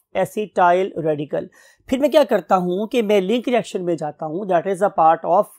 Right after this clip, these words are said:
glycolytic pathway। तो मैं इस पर्टिकुलर acetyl को con-, अ, कंबाइन करवा देता हूँ with coenzyme A through, अ, phosphate, through, through sulfur bridge। तो वो बन जाता है मेरे पास क्या, acetyl coenzyme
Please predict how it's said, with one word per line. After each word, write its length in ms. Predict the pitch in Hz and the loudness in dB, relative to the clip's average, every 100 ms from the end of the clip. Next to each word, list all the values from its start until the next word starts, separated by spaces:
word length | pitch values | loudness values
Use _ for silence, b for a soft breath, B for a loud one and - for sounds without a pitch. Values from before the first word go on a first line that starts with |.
| 220 160 | -10 -2
glycolytic 460 | 165 170 165 160 - 170 | -2 0 -4 -4 -4 -2
pathway। 400 | 214 - 175 202 b b b _ | 0 0 -2 -2 b b b _
तो 100 | 262 | 4
मैं 120 | 269 | 4
इस 260 | 294 294 - | 4 0 0
पर्टिकुलर 640 | 233 220 214 214 - 180 | 2 2 2 0 2 -2
acetyl 560 | - 196 175 170 214 | -2 -4 0 0 0
को 360 | 214 175 170 175 190 | -4 -4 -4 -6 -10
con-, 100 | 170 | -6
अ, 340 | 170 160 156 | 0 2 2
कंबाइन 380 | 151 165 180 220 | -2 -2 -2 -2
करवा 240 | 196 160 | -2 -2
देता 200 | 143 160 | -4 -8
हूँ 220 | 160 180 220 _ _ _ - | -10 -10 -12 _ _ _ -2
with 200 | 220 254 | 0 0
coenzyme 720 | 185 226 233 202 170 180 165 | -2 -2 -2 -2 0 0 2
A 160 | 170 175 | -2 -4
through, 340 | 185 185 185 - _ | -2 -2 -4 -10 _
अ, 200 | 175 170 | 2 2
phosphate, 680 | 165 190 175 - 180 160 156 | 2 2 2 2 -2 0 0
through, 200 | 156 185 | -2 -8
through 320 | - 185 - | -8 -8 -8
sulfur 240 | 160 160 | -6 -4
bridge। 240 | 175 214 170 b b b _ | 2 2 0 b b b _
तो 60 | |
वो 100 | 254 | 2
बन 160 | 277 262 | 4 6
जाता 220 | 233 226 | 4 2
है 60 | 220 | 0
मेरे 180 | 202 185 | 0 -2
पास 260 | 185 170 | -2 -2
क्या, 220 | 202 - | -4 -6
acetyl 380 | 160 202 175 160 160 | -6 -6 -4 -4 -4
coenzyme 480 | 185 170 156 160 151 | -6 -6 -4 -4 -4